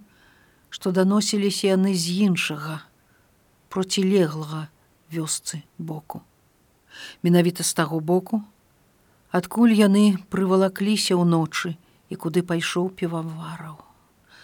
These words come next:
Мярцвеючы ад благога прачування, Іваноўскі перастаў дыхаць,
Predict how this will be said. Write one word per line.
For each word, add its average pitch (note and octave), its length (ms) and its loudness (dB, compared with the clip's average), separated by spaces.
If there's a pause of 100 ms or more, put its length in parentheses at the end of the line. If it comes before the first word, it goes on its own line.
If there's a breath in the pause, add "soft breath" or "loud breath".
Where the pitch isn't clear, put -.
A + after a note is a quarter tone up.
(880 loud breath)
Мярцвеючы F#3+ 960 2
ад E3+ 140 -4
благога F3+ 500 2
прачування, F3+ 1000 -2
Іваноўскі F#3+ 760 0
перастаў F#3+ 580 0
дыхаць, F3 1160 -6